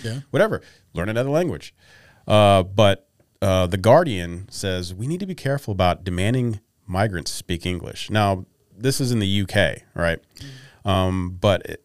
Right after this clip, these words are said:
Speaker 2: they said, "It seems sensible, it's, <clears throat> it seems a sensible expectation,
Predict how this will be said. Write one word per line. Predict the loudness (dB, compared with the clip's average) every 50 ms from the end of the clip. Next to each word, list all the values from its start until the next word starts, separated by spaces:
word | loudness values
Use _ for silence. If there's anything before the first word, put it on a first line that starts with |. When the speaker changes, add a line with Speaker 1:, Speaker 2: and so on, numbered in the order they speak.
| _ -10
Speaker 2:
they | -2 0 2 2
said, | 2 4 4 4 4 4 2 0
"It | -2 -4
seems | -2 0 2 2 2 0 0
sensible, | 0 0 0 -2 -2 0 2 2 4 2 2 0 -4 _
it's, | -10 -8 -6 -6 -6 -6 -8 -12 _ _ _ _ _ _
<clears throat> | _ _ _ _ _ _ 0
it | 2 4 4 4 2 0 _ _ _ _ _ -2 -2 -2 -2 -6 -8
seems | -8 -4 -2 0 0 0 0 -2 -2
a | -4 -4
sensible | -2 -2 -2 -2 0 0 0
expectation, | 0 0 -2 -8 -6 -2 -2 -2 -2 -2 -4 -4 -4 -6 -8